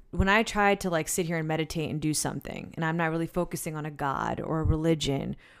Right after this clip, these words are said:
or some teaching in a book, I'm trying to go into my heart space and use my own heart and my own mind and body to feel the feelings that I want to exude, which is unconditional love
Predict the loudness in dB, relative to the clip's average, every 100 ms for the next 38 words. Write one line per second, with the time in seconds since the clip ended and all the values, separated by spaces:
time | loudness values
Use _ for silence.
0 | -4 -2 -2 -4 -4 -4 -4 -4 -2 2
1 | 8 8 8 2 -14 -18 -20 _ _ _
2 | _ _ _ 0 2 0 -2 -2 -2 -4
3 | -2 0 0 0 -2 -2 -4 0 0 0
4 | -2 -2 0 0 -2 -4 -4 -2 0 0
5 | 0 -2 0 0 0 -2 -6 _ _ _
6 | -6 2 4 4 2 -2 0 0 0 0
7 | 0 0 0 0 0 2 2 2 -4 -8
8 | -16 -12 -4 -4 -4 0 6 8 6 4
9 | 2 0 0 0 -2 -2 0 0 0 0
10 | -2 -4 -6 -4 -4 -4 -4 -4 -2 0
11 | 2 2 2 2 0 2 4 2 0 -6